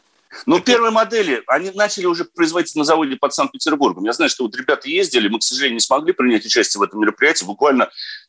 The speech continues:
Speaker 1: три недели назад официально, так сказать, её начали собирать. Была, был большой такой пресс-тур, а, когда, где презентовали эту модель, и именно то, что она начала полноценно производиться на заводе под Санкт-Петербургом. Поэтому вполне вероятно, что уже живые модели,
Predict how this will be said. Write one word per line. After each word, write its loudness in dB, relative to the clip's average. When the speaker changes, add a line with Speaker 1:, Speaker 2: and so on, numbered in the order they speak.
Speaker 1:
три 2
недели 2
назад 2
официально, 0
так -8
сказать, -4
её 2
начали 2
собирать. 2
Была, 0
был -14
большой -2
такой 0
пресс-тур, 4
а, 2
когда, 0
где -4
презентовали 2
эту -10
модель, 0
и 0
именно 2
то, -2
что 0
она 0
начала 0
полноценно -2
производиться 0
на 2
заводе 0
под -4
Санкт-Петербургом. -2
Поэтому 0
вполне 2
вероятно, 2
что -8
уже -2
живые 2
модели, 2